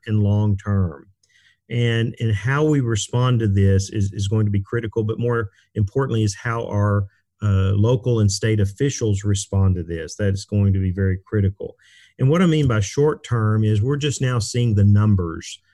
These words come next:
uh, of the impact. So prior to the show, I made sure to pull up here the revenue, uh, watch,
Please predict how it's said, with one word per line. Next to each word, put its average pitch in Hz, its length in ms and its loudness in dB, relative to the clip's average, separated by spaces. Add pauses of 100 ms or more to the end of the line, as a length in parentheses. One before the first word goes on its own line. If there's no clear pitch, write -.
(140)
uh, 101 320 2
of 104 160 0
the 104 180 -2
impact. 98 560 -2
So 110 400 -2 (360)
prior 143 240 -2
to 135 120 -6
the 113 100 -2
show, 123 420 -2
I 113 40 0
made 117 240 -2
sure 117 160 -6
to 104 60 -2
pull 117 280 -6
up 110 200 -4
here 113 280 0
the 101 440 2 (240)
revenue, 117 800 -2 (140)
uh, 95 380 -2 (320)
watch, 113 640 -6